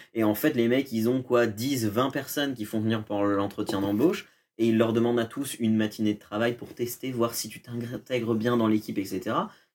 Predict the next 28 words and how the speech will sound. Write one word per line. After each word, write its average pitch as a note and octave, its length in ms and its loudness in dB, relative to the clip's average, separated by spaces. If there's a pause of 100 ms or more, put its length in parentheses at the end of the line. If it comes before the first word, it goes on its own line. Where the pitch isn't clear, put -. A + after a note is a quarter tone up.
Sauf A#2 140 -4
que A2 80 0
ce G#2 80 -4
qu'a G2+ 120 0
f-, - 120 -16
ce - 160 -12 (140)
qui, - 120 -12
ce - 120 -10
que G#2 100 -2
ça G2+ 140 2
fait, D#3+ 100 0
c'est A2 140 0
que - 60 -10
sur G2 280 2
une G#2 140 4
semaine, A#2+ 400 2
ils G#2 120 2
ont, G#2 160 4
euh, F#2+ 140 0
une F#2+ 180 -2
main-d'œuvre G2 380 2
absolument G2 400 -2
gratuite G2+ 480 -4
pour G2 140 -2
un F#2+ 80 -2
poste F#2 260 -8
entier, F3 320 -4
quoi. A2 220 -2